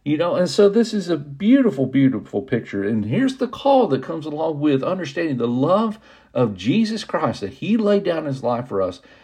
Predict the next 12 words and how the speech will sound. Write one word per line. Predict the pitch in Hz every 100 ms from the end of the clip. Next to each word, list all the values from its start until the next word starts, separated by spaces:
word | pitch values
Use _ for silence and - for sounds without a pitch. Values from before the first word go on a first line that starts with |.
| _ -
that | 98
we | 87 117 180
have | 135 143 123 101
this | 113 101 -
love | 95 123 147 98 90
that | 101
we | 101 123 123
are | 104 90
to | 85
share | - - 117 117 113 - _ -
with | 107 101
others. | 92 87 73 - -